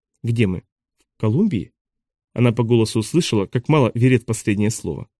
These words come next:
«А вот это уже, так сказать, моя сфера деятельности», произнёс мужчина у неё за спиной.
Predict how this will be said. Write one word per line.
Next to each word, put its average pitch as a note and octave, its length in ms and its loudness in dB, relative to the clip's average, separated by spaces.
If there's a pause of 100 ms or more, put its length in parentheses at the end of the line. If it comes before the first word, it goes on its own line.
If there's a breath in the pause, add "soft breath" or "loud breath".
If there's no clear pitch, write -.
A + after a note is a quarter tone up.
(800)
«А A2 100 0
вот A2 160 2
это B2+ 160 4
уже, A#2 160 4
так A2 140 -2
сказать, A2 400 -2
моя C3+ 200 4
сфера G#2 260 -2
деятельности», F#2+ 680 -6 (460)
произнёс A2+ 380 2
мужчина B2+ 360 2
у A#2 80 -2
неё A2+ 160 2
за G#2+ 120 -4
спиной. F#2+ 420 -6